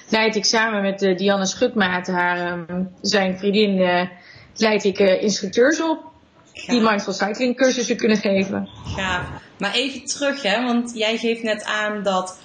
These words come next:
Speaker 2: de puzzelstukjes op elkaar, of ja, hè, of dat die ineen vallen. Maar
Speaker 1: Ja.
Speaker 2: welke puzzelstukjes en waarom paste dit zo goed bij jou?
Speaker 1: Ehm, ik denk ook dat op een gegeven moment,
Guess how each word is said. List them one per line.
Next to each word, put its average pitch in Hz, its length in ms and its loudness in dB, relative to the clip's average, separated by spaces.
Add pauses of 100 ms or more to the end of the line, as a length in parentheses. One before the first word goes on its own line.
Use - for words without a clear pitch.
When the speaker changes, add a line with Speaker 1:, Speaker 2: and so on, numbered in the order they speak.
(140)
Speaker 2:
de 196 100 -2
puzzelstukjes 277 680 0
op 233 160 -6
elkaar, 247 580 -2 (140)
of - 200 -12 (180)
ja, 156 380 -8 (100)
hè, 254 300 -2
of - 260 -10 (260)
dat - 160 -2
die 247 200 6
ineen 269 320 4
vallen. 269 420 2 (340)
Maar 233 280 4
Speaker 1:
Ja. 214 140 6 (100)
Speaker 2:
welke - 220 -2
puzzelstukjes 226 1000 2
en 208 200 -2
waarom 262 420 2
paste 302 320 0
dit 208 160 -4
zo 226 120 2
goed 214 180 -2
bij 196 120 0
jou? 156 340 0 (1500)
Speaker 1:
Ehm, 196 1300 4
ik 214 180 4
denk 320 340 2
ook - 420 0
dat 269 240 2
op - 60 0
een 240 80 2
gegeven 277 220 0
moment, 254 160 0